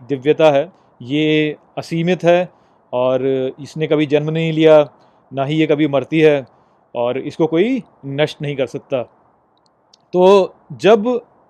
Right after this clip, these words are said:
व्यक्ति का अहंकार समाप्त होता है और वो ये जान लेता है कि वो आत्मा है, तब वो जो भी कार्य करता है वो कार्य उसके, उसके निहित स्वार्थ की, से प्रेरित नहीं होते हैं।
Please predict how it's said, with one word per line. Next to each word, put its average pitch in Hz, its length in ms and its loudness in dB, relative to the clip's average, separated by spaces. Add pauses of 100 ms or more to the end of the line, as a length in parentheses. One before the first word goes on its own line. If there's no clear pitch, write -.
व्यक्ति 156 340 0
का 190 320 6
अहंकार 156 500 2
समाप्त 139 400 -2
होता 139 220 0
है 123 180 -2
और 135 240 -4
वो 156 360 2
ये 151 220 0
जान 147 240 0
लेता 165 300 2
है 117 120 -2 (640)
कि 143 80 -8
वो 151 180 4
आत्मा 151 420 0
है, 131 160 -2 (840)
तब 202 420 4
वो 202 460 6
जो 175 200 4
भी 202 140 0
कार्य 180 300 2
करता 170 300 2
है 156 260 4
वो 156 180 -2
कार्य 160 420 2
उसके, 165 580 -2
उसके 165 600 -2 (100)
निहित 160 320 -2 (400)
स्वार्थ 160 400 4
की, 196 400 -2
से 180 160 -4
प्रेरित 170 360 0
नहीं 151 160 -6
होते 127 240 -8
हैं। 113 180 -12